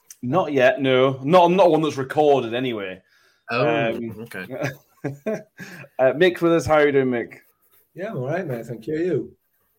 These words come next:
Speaker 1: I'm wonderful.
Speaker 3: Good.
Speaker 1: Thank you that's with us. Make sure you subscribe if you are watching for the first time. Make sure you like the video as well. Please do,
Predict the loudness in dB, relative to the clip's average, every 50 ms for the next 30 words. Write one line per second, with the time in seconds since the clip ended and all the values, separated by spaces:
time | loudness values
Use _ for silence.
0 | _ -6 -4 -2 -2 -2 -2 -4 -4 -6 -8 -8 -8 -8 -8 -8 -10 -14 _ _
1 | _ _ _ _ _ _ -12 -10 -6 -2 0 0 0 2 2 2 4 4 2 0
2 | 0 0 -2 0 2 2 2 0 0 -4 -10 -16 _ _ _ _ _ -6 -6 -4
3 | -4 -4 -6 -6 -6 -6 -8 -4 -2 0 2 2 2 0 -2 -2 -2 0 0 0
4 | -2 -4 -6 -10 -10 -10 -10 -8 -4 -2 -2 -2 -2 -2 -4 -4 -4 -6 -6 -4
5 | -2 -2 -2 -2 -4 -6 -8 -8 -8 -8 -8 -8 -10 -10 -10 -10 -14 -14 -14 -16
6 | -18